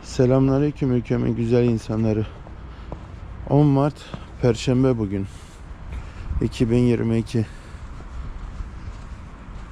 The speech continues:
Saat tam sekiz. İşe gidiyorum. Sabah saatlerinde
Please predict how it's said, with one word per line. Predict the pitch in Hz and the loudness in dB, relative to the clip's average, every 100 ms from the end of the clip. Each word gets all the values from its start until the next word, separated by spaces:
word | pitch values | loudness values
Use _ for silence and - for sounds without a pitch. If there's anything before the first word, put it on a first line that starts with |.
| - - | -14 -12
Saat | - - 131 139 - | -2 4 6 6 2
tam | 147 147 | 0 2
sekiz. | - 120 123 - - - 127 | -2 -4 -4 -6 -8 -4 -2
İşe | 123 147 | 2 4
gidiyorum. | 127 113 113 104 107 - - - - - - - - - - - - - - - - - - - - - - | 4 4 4 4 0 -8 -16 -16 -14 -12 -12 -12 -12 -12 -12 -14 -12 -12 -12 -14 -12 -12 -10 -10 -10 -10 -10
Sabah | - 139 131 151 | 2 4 6 4
saatlerinde | - 143 - 139 131 139 165 | 4 2 4 4 4 4 2